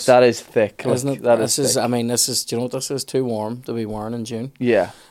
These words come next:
Speaker 1: Um, but, uh, yeah, this is, this is authentic. I have a couple of
Speaker 2: It's just, sorry, the light of Vespiavian is
Speaker 1: It's already on.
Speaker 2: <laughs> It's flashing, yeah.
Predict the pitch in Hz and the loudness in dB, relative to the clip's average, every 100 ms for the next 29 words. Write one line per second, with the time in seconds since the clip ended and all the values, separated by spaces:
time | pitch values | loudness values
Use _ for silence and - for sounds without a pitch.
0 | _ - 123 117 113 113 110 107 - 117 | _ -4 0 2 2 0 -2 -6 0 2
1 | 107 110 110 110 107 107 - 113 110 107 | 4 2 0 0 -2 -4 -4 -4 -4 -6
2 | - 113 110 113 127 113 107 120 113 113 | -6 -6 -6 -4 -4 -4 -4 -6 -4 -2
3 | 113 131 117 113 131 127 131 117 - - | 0 0 0 -4 -4 -2 -2 -2 -8 -18
4 | - 151 175 - 151 135 131 123 117 117 | -8 0 2 6 6 8 6 6 8 6
5 | 135 - 139 123 107 117 - - 123 117 | 4 2 2 2 0 -6 -4 4 6 6
6 | 117 185 147 135 127 127 127 117 - - | 6 4 6 4 4 4 0 -6 -8 -2
7 | 151 135 127 123 113 151 - - - 196 | 2 4 4 0 0 -2 -4 -2 4 4
8 | - - 135 143 135 156 147 139 135 | 4 2 4 4 2 0 4 4 4